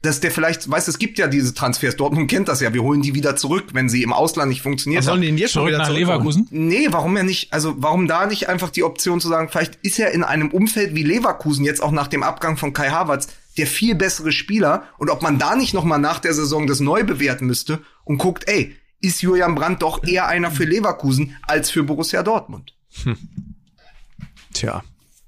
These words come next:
Speaker 3: Da-, das, also das ist schwer zu sagen, weil man ja auch nicht so genau weiß, woran, woran es liegt. Also die
Speaker 2: Nicht selten liegt
Speaker 3: Das
Speaker 2: es ja
Speaker 3: kennt
Speaker 2: an
Speaker 3: man
Speaker 2: den
Speaker 3: gar nicht.
Speaker 2: letzten fünf Prozent mangelndem Fleiß.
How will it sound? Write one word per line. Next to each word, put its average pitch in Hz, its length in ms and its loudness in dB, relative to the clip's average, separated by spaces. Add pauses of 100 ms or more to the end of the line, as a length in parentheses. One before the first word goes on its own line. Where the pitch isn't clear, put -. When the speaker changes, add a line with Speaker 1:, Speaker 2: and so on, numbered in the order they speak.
(1200)
Speaker 3:
Da-, 170 120 2
das, 160 320 -4 (280)
also 156 180 2
das 151 100 2 (100)
ist - 80 -4
schwer 165 220 0
zu 165 140 0
sagen, 190 540 0 (160)
weil 156 180 2
man 160 240 2
ja 151 160 2
auch 143 200 2 (240)
nicht 165 260 2
so 170 100 0
genau 147 280 2
weiß, 139 260 0
woran, 131 520 0
woran 131 340 0
es - 140 -2
liegt. - 560 -4
Also 110 260 -2 (280)
die 117 200 -4 (500)
Speaker 2:
Nicht - 300 -4
selten 123 640 -2
liegt 131 320 -2
Speaker 3:
Das 143 80 -2
Speaker 2:
es - 60 -6
ja 147 140 0
Speaker 3:
kennt - 20 0
Speaker 2:
an 139 60 0
Speaker 3:
man 139 120 0
Speaker 2:
den 135 80 0
Speaker 3:
gar 131 80 0
nicht. 131 80 0
Speaker 2:
letzten 143 280 -2
fünf 143 300 -4
Prozent 131 440 -2
mangelndem 135 540 0
Fleiß. 180 580 -2